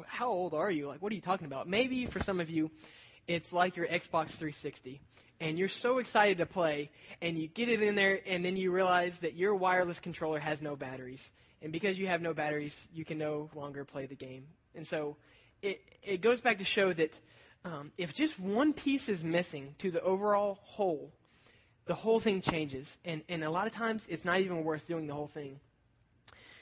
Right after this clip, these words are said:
And so my challenge is for you as the body of Christ is, one, I wanted to teach you this morning, what did the early church do? What, what were the things that they committed themselves to, and what should we commit ourselves to?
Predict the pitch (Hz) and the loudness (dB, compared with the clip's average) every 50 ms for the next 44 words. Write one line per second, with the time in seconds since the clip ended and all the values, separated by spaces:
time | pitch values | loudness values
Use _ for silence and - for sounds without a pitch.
0 | - _ _ - 180 202 202 190 190 - - 190 185 185 - - 254 269 254 240 | -20 _ _ -4 0 2 2 2 2 -2 -2 -2 -2 0 0 2 2 4 4 6
1 | 208 214 208 - - 196 185 185 196 196 196 185 175 - - - _ - - - | 6 4 4 4 2 -2 -2 0 0 0 0 0 -2 -6 -10 -18 _ -20 -14 -4
2 | - 185 185 175 160 170 147 160 165 175 180 165 156 - - - 165 151 147 - | 0 0 2 2 2 2 2 4 2 4 2 2 0 -2 -4 -4 -4 -2 -4 -6
3 | - 156 143 175 233 269 254 220 202 208 202 190 175 165 160 156 - 196 170 190 | -10 -8 -4 -2 0 2 4 4 4 4 4 4 4 2 0 -2 -4 -4 -2 -2
4 | 180 165 156 - - 160 160 160 151 147 - - - - - _ 165 170 214 269 | -2 -2 -2 -4 -4 -4 -4 -4 -6 -6 -10 -14 -20 -20 -16 _ 0 2 2 2
5 | 277 311 285 220 208 185 - 190 190 185 170 160 - 196 180 160 151 - - 160 | 2 2 0 2 0 2 4 4 4 6 4 4 2 0 -2 -2 -2 -4 -2 0
6 | 160 160 151 139 135 151 190 262 294 - - - - 165 160 190 269 262 262 262 | 0 0 0 0 -2 0 0 0 0 -2 -6 -16 -14 -4 0 2 2 2 4 2
7 | 233 202 175 156 - - 214 208 214 208 180 165 151 175 185 185 - 190 180 180 | 2 2 2 0 0 0 0 2 2 0 -2 -2 0 2 2 2 2 0 0 2
8 | 180 175 175 170 165 165 - 175 165 156 - - - 165 151 151 143 156 156 156 | 2 2 2 0 -2 -2 -2 -2 -2 -2 -2 -4 -4 -2 -2 -2 -2 -4 0 2
9 | 208 254 254 - 185 175 180 196 190 - 160 156 143 139 139 131 143 151 143 - | 2 2 2 0 -2 -2 -2 -2 -2 -2 -4 -4 -4 -4 -4 -4 -6 -6 -6 -8
10 | - 147 143 156 | -10 -10 -10 -10